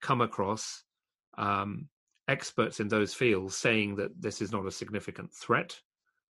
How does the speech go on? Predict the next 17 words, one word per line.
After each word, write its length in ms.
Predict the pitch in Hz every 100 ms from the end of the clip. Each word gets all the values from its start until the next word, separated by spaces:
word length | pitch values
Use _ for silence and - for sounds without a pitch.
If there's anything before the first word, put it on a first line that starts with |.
| -
um, 540 | 104 98 98 107 165 175
to 160 | 104 -
all 260 | 120 123
societies, 600 | - 120 120 120 117 110
developed 520 | 110 101 110 110 - 107
and, 220 | 98 98
you 80 | 104
know, 140 | 95
developing. 640 | 92 98 107 113 120 123 127 - _ _ _ -
I've 180 | 104 113
not 200 | 131 -
come 160 | 113
across 340 | 107 110 98 -
experts, 760 | 110 - - 104 - - - - _ _ _ _ _
uh, 480 | 101 98 98 104 127 - _ _ _ _ _
you 100 | 123
know, 240 | 98 104